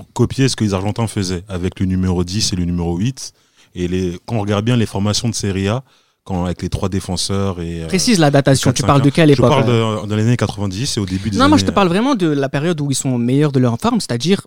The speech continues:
Speaker 2: après deux mille, après deux mille un, deux mille un, deux mille deux, deux mille un, deux mille six. On est beaucoup en,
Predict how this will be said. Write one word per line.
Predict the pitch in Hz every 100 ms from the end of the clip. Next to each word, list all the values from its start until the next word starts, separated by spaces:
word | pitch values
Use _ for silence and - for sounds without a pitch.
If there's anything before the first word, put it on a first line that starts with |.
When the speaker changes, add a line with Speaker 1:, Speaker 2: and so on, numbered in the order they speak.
| _
Speaker 2:
après | 127 - 139
deux | 131
mille, | 120 131 127
après | - 127
deux | 120
mille | 120
un, | 135 135 143 135
deux | 139
mille | 135
un, | 143 135
deux |
mille | 131 131
deux, | 139 139
deux | 135
mille | 135
un, | 143
deux | 135
mille | 131
six. | - 196 - - -
On | 156
est | 165
beaucoup | 156 240 294
en, | 254 185